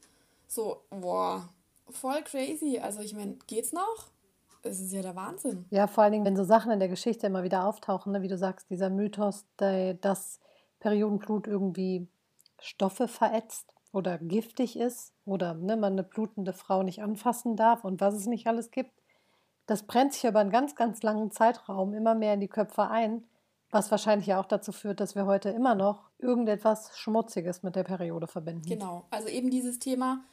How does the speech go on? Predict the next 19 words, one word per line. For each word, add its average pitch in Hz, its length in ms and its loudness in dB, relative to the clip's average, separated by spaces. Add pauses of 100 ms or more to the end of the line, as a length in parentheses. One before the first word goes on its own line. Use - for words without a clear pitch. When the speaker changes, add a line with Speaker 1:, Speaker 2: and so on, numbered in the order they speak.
(280)
Speaker 1:
ähm, 202 280 -6 (200)
sind 311 280 -2
Stoffbinden 254 640 -2
eigentlich 233 420 -6
hygienisch? 202 720 -4 (520)
Ich 233 160 -4
sag 269 140 -2
dann 285 100 -4
immer 277 120 0
das 277 140 -4
Beispiel, 269 520 -2
hey, 247 280 0 (120)
ähm, 214 400 -8
wir 220 180 -2
haben 226 100 -10
alle 330 300 -2
schon 254 180 -2
unsere 240 340 -4
Unterhosen 233 640 -2